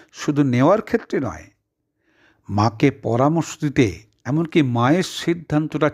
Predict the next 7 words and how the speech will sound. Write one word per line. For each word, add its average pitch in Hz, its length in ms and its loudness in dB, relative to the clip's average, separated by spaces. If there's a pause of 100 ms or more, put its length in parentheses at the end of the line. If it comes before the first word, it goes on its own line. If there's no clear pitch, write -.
ছিনিয়ে 180 420 2
নিয়ে 147 320 0 (440)
কার্যক্ষেত্রে 131 880 0 (360)
তিনি 131 220 2
নিজের 113 320 4
সিদ্ধান্তটাই 127 880 -4
প্রয়োগ 95 280 -8